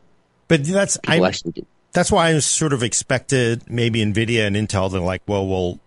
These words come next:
Speaker 1: we need to, to be more competitive with A M D," but then I'm sure Nvidia and Intel are looking at, "Look at how many parts you're gonna ship." It's like, you're not even gonna, like, we ship more than, like,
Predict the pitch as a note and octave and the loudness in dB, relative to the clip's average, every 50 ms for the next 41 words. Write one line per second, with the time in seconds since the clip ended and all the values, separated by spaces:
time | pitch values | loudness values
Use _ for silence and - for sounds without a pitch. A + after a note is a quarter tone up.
0 | _ _ _ _ _ _ _ - G#2 G2+ G2+ G2 F2+ - F#2 E2 - _ _ _ | _ _ _ _ _ _ _ -4 -2 -2 0 -2 -2 -4 -6 -6 -8 _ _ _
1 | - - F#2 E2+ G2 G2+ A2+ A2 F#2 - - F#2 - F#2+ G2 G2 G2 G2 F#2 - | -6 -6 -4 -2 -2 -2 -2 -4 -4 -4 -6 -4 -2 -2 -2 -2 -2 -4 -6 -6
2 | - F#2+ F2+ F2 - G2 F#2+ F#2 F2+ E2+ G#2 D#3 F#3+ F3 C#3 A2 F#2+ G#2 - - | -6 -6 -6 -4 -4 -4 -4 -2 -2 0 0 2 2 2 0 0 -2 -2 -2 0
3 | A#2 A#2 A#2 A2+ G#2+ - _ _ _ _ _ _ _ _ _ _ _ _ _ _ | 0 0 0 -2 -4 -8 _ _ _ _ _ _ _ _ _ _ _ _ _ _
4 | _ _ - _ _ _ - - B2+ B2+ A2+ - - - D3+ D3+ D3+ D3 C#3+ C#3+ | _ _ -20 _ _ _ -4 -2 -2 -2 -2 -2 0 0 2 2 2 2 2 0
5 | C3+ B2 A#2 G#2 A2+ B2 B2 B2 B2 B2 A#2 A2 G#2+ G2+ G2+ - - A#2 A#2+ A#2 | 0 0 0 0 0 2 2 2 2 2 0 0 0 -2 -4 -4 -4 -4 -2 0
6 | - F#2+ F#2 F#2 F2+ F2+ F2 F2 - F#2 F2+ F2 E2+ F2+ G2+ G#2+ - A#2+ G2+ G#2+ | 0 0 0 2 2 0 0 0 -2 -2 -2 -2 -2 -2 -2 -2 -2 0 0 0
7 | A2 A2 A2 G2 F2 - F#2+ F#2+ G2 - - F#2 F2 E2+ D2+ D2 D2+ - - D#2+ | 0 0 -2 -2 -2 -2 -2 -2 -2 -2 -4 -2 -2 -2 -4 -4 -8 -8 -8 -10
8 | D#2 - - G2+ - - F#2+ F2 F#2+ G#2 A2+ A2+ G#2 F#2 F2+ E2+ E2+ E2 D#2+ D#2 | -10 -10 -10 -10 -8 -6 -4 -2 -2 0 0 0 0 0 0 -2 -2 -2 -2 -4
9 | D#2+ D#2 D#2 D2+ - - - _ _ _ _ - A#2 A#2 - - - A#2+ - G#2 | -4 -4 -4 -6 -8 -14 -20 _ _ _ _ -6 -4 -4 -2 0 -2 0 0 0
10 | G#2 G2 G2+ F#2 F#2 F2+ F2+ E2+ F2 E2+ | 0 2 2 2 0 0 0 0 -2 -4